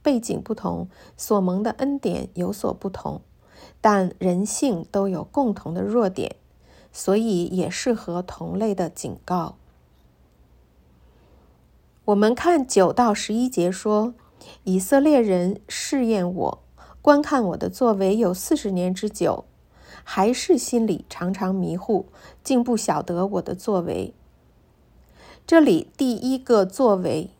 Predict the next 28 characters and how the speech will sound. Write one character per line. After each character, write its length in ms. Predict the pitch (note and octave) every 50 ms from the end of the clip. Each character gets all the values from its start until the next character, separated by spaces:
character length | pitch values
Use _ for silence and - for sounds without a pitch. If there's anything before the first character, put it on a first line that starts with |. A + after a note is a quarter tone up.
| _ _
在 380 | - - A3+ G#3 G3 G3 G3+ - - - - - - - - - _ _ _ _ _ _ _ _ _ _ _ _ _ _ - -
观 300 | - D4+ D#4 D#4 D#4+ E4
看 320 | D#4+ - D#4+ D#4+ B3 F#3+ F#3+
我 160 | - F3+ F3
的 320 | - - E3+ E3 D#3+ - -
作 300 | - - - C4 A#3 G#3
为 320 | F#3+ F#3+ D#3+ D3 - - - _ _ _ _ _ _ _ -
里 180 | F3+ F#3 F3
面， 320 | - F3+ F#3 F#3+ F#3 G3 G3
这 140 | - A3
个 120 | G#3+ G3 F3+
作 260 | F#3 - C4+ B3 G#3
为 140 | F#3+ F#3 F3
的 140 | F#3+ F3+ -
意 160 | - G#3+ G3
思 360 | F#3+ F#3+ - - E3 A#2+ F3+ - - _ _ _ _
是 240 | - - - A3+
指 400 | G3 F#3 - - E3+ D#3 - - - _
神 500 | - - - - - E3 E3 F3 F#3+ G#3
所 220 | A3+ - - -
做 220 | F#3+ - - G#3 F#3
的 80 | F3+
事 240 | F#3 - - B3+ A3+
情， 320 | - - - - - - - - - - _ _ _ _ - _ _ - - -
英 220 | - A#3 B3+ B3+
文 340 | A3+ F3+ E3 E3+ E3+ G3 G#3+
是 240 | - - - G#3 G3+
works。 680 | - - B3 C#4 C4+ A3 F#3 F#3 - - - - -